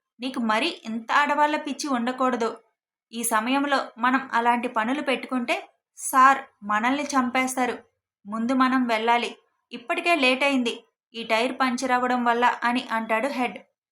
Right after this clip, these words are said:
"అబ్బా, అది కాదన్నా, గుడిలో అమ్మాయిని మీరు చూస్తే ఆనందపడతారు" అని అంటాడు. "ఇప్పుడు మేము అమ్మాయిని చూడడం అవ్వదులేరా,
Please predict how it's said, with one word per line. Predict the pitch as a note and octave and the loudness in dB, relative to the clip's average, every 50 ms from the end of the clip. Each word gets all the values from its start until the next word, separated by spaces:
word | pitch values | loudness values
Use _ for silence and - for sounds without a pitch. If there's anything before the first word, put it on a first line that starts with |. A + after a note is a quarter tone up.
| _ _ _ _ - | _ _ _ _ -10
"అబ్బా, | G#3+ F#3+ F#3 F3+ G#3+ A3+ C#4 D#4 D4+ - - _ _ _ _ - | -10 -8 0 4 6 6 6 6 4 -2 -10 _ _ _ _ -16
అది | G3+ G#3+ D#4+ | -8 -8 -6
కాదన్నా, | D#4+ G4 G4+ G4+ G4+ G4 F#4 E4+ D#4 D4 D4+ D4+ - - _ _ _ _ _ _ | 2 4 4 4 4 2 2 4 4 4 4 2 -2 -10 _ _ _ _ _ _
గుడిలో | F#3 G#3+ C4 B3+ D#4+ E4+ G#4 | -4 -2 -2 0 2 4 4
అమ్మాయిని | F4+ - - B3 B3+ C#4 D4+ D#4 E4 E4 | 4 4 4 2 2 4 2 2 2 0
మీరు | D#4+ D#4 D#4 C#4+ C4+ C#4 C4+ | 0 0 0 -2 -4 -4 -4
చూస్తే | C4+ C4+ C4 - E4 G4 A4+ - - _ _ _ _ _ _ | -4 -4 -2 -2 -2 -2 -2 -6 -12 _ _ _ _ _ _
ఆనందపడతారు" | G#3+ A3+ B3 C#4+ F4+ G4 F#4+ G4+ - F4 D#4 D#4 D#4 D#4+ D#4 D#4+ D4+ - - - | 0 2 2 2 0 -2 -4 2 2 4 2 4 2 2 2 2 0 -4 -6 -2
అని | - C4 C#4 C#4+ - - - | -2 0 0 0 -4 -4 -4
అంటాడు. | B3 B3 B3 B3+ B3+ B3+ B3 A#3+ A3+ - - _ _ _ _ _ _ _ _ _ _ _ _ _ _ _ _ _ _ _ _ _ _ _ _ _ _ _ _ _ - | -4 -2 0 0 0 0 0 0 -2 -4 -10 _ _ _ _ _ _ _ _ _ _ _ _ _ _ _ _ _ _ _ _ _ _ _ _ _ _ _ _ _ -18
"ఇప్పుడు | A#3+ A#3+ - C#4 C4 B3 | -18 -8 -4 -2 0 2
మేము | B3+ C4 B3+ A#3+ A3+ - - - | 2 2 2 2 0 -4 -6 -8
అమ్మాయిని | G#3+ G#3 G#3+ A3 B3 C4 C#4 C4+ C#4 | -6 -6 -2 0 0 2 2 0 0
చూడడం | C4 C4 B3 A#3+ B3 A#3+ C4+ C4 B3 | 0 0 0 0 0 0 0 2 2
అవ్వదులేరా, | A3 G#3+ A3 A#3 A3 B3 B3 A#3+ A3+ A3+ A3 | 2 2 0 -2 -2 0 0 0 2 2 2